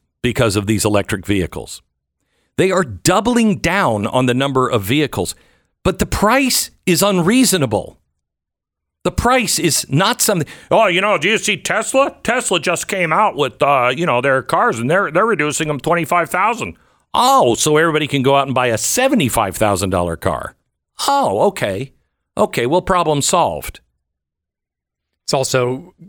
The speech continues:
Speaker 2: now creating a problem with any environmental benefit that was supposed to come. Uh, new research shows that, uh, electric vehicles become eco-friendly after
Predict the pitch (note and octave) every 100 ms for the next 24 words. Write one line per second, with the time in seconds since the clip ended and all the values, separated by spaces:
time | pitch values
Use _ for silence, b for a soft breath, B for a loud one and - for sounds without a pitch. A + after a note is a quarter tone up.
0 | - - C3+ B2+ A#2+ A2+ C3 B2 A2+ A2
1 | C3 A#2 A2+ A#2 A#2 A#2+ B2 B2 A#2 A#2
2 | A#2 A#2+ A#2 A#2+ A#2 A#2 A2 G#2+ A#2 C3
3 | A#2+ A#2 A2 A2+ A2 - B2 A2+ - A2
4 | B2+ B2+ G#2 A2 b b b b - -
5 | A#2 A2+ B2 C3 B2+ C3 - A#2+ - C3
6 | A#2 A#2+ A2 G#2 _ _ B2 A2+ G#2+ C3
7 | B2 - A#2+ B2+ C#3+ A#2 A2 - - -
8 | B2 D3+ G3+ F#3 - E3 D3 C#3+ C3 -
9 | A#2+ G2+ G#2+ D3+ - _ _ _ _ C#3
10 | C3+ - C3+ B2 A#2+